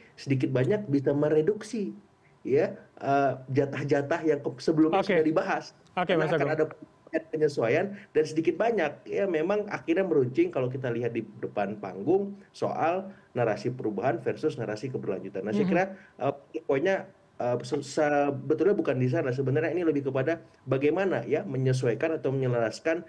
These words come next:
Speaker 1: distribusi, ya, kue ini agar merata dan
Speaker 2: Oke.
Speaker 1: pas takaran.
Speaker 2: Mas Agung.
Speaker 1: Seperti itu.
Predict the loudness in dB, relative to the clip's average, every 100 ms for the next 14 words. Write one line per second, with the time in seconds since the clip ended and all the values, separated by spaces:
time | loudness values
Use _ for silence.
0 | -4 -2 0 0 0 0 -2 -2 -4 -4
1 | -12 -4 -4 -4 -8 -20 -2 4 4 4
2 | 2 2 0 -2 -2 -4 -4 -2 -2 0
3 | 0 0 2 0 -2 -6 -2 -2 -2 0
4 | 2 2 0 -2 -6 -2 -2 -4